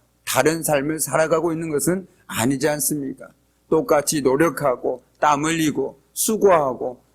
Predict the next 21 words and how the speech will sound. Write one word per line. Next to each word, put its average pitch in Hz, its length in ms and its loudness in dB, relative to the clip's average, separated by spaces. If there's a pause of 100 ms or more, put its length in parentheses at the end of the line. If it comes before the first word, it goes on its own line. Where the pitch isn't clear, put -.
(100)
똑같이 180 500 0
이 175 260 -4
땅에서 156 680 0 (140)
살아가고 147 600 2
있습니다. 143 480 -8 (480)
그러나 139 580 0 (220)
다른 147 340 0
것이 170 240 2
있다라면 131 680 0 (360)
우리는 175 400 0
모든 165 360 0
것이 160 240 -4
다 151 160 0
때가 151 320 0
있음을 147 600 -2 (180)
믿음으로 180 500 -2
고백하기에 143 920 -2 (360)
오늘도 147 500 0
어떤 160 400 2
상황 151 360 0
속에서도 170 840 0